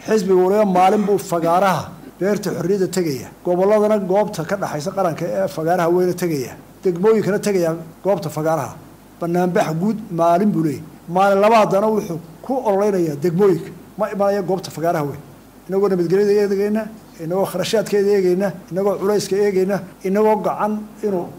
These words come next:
u gacan fuado hawlo kale commissionka siinayna ee aanu ku arbushmin buuqa ololayaasha. Marka waxaa go'aana, xisbiyadu waxay qaateen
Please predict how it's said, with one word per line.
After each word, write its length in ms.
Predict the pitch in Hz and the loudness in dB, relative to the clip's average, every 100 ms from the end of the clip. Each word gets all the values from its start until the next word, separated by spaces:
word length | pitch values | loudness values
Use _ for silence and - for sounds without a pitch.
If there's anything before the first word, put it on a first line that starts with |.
| 247 | -8
u 60 | 190 | -4
gacan 200 | 180 202 | -2 -2
fuado 260 | 170 190 | 0 0
hawlo 240 | 160 185 190 | 2 0 0
kale 240 | 170 190 | -2 -4
commissionka 560 | 190 208 202 156 151 - - - - | -2 -2 -2 -4 -10 -12 -16 -20 -14
siinayna 500 | - 196 190 185 180 - - | -4 -2 0 -2 -4 -8 -4
ee 60 | 170 | -2
aanu 140 | 190 | 0
ku 100 | 208 | 0
arbushmin 420 | 196 143 139 180 | -2 -4 -8 -6
buuqa 280 | 165 180 147 151 | -2 -2 -2 -4
ololayaasha. 360 | 151 147 147 - - - - | -4 -6 -8 -10 -20 -18 -12
Marka 160 | 160 196 | -2 0
waxaa 140 | 190 180 | 2 0
go'aana, 340 | 190 202 196 - - | 2 2 0 -4 -10
xisbiyadu 380 | 156 151 185 202 | -12 -4 0 2
waxay 240 | 190 147 156 165 | 2 0 -6 -6
qaateen 380 | 151 170 185 | -8 -4 -6